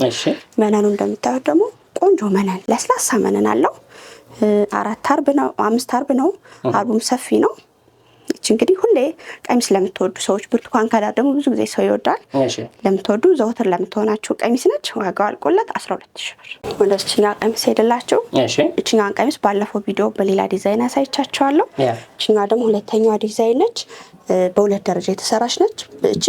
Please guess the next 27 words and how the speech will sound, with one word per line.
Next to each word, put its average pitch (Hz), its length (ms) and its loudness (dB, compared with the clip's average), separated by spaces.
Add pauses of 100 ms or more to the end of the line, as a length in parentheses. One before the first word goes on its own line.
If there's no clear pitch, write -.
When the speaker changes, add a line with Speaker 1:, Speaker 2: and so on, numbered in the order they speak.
Speaker 2:
በአንድ 311 340 0
በቀጭንም 208 600 0
አላት። 202 420 -2
Speaker 1:
እህ። - 140 -2
Speaker 2:
እቺ - 180 -8
በሁለት 202 320 0
ደረጃ 202 260 0
የተሰራች 233 580 -4
ነች። 494 200 -2 (760)
የከለሩ 202 440 0
አቀማመጥ፣ 220 580 0 (140)
ዲዛይኖቹ፣ 233 600 -2 (100)
እያንዳንዱ 294 500 2 (180)
ፈርጥ 208 300 -2
የሚ-፣ 202 220 0 (160)
የተቀመጠላቸው 233 800 -2
በጣም - 300 -2
ነው 233 100 2
የሚያምሩት። 220 500 2
Speaker 1:
ያ። 131 140 2 (280)
Speaker 2:
የጥለቱ 202 360 0
ስፋትም 240 420 -2
ተመጣጣኝ - 580 0
የሆነ 226 280 2
ጥለት - 220 -2
ስፋት - 360 -4
አለው። 330 240 2